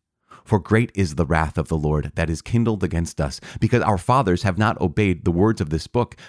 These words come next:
to do according to all that is written concerning us." So Hilkiah the priest, and Ahikam, and Achbor, and Shaphan, and Asaiah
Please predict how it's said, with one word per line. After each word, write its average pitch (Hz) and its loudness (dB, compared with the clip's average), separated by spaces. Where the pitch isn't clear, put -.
to 110 0
do 104 6
according 110 0
to 90 -2
all 113 2
that 95 -2
is 82 -6
written 82 -4
concerning 90 -2
us." - -16
So 85 0
Hilkiah 87 -2
the 104 -2
priest, - -8
and 87 -2
Ahikam, 82 -4
and 85 -4
Achbor, 71 -4
and 87 -4
Shaphan, 78 -2
and 90 -2
Asaiah 87 -2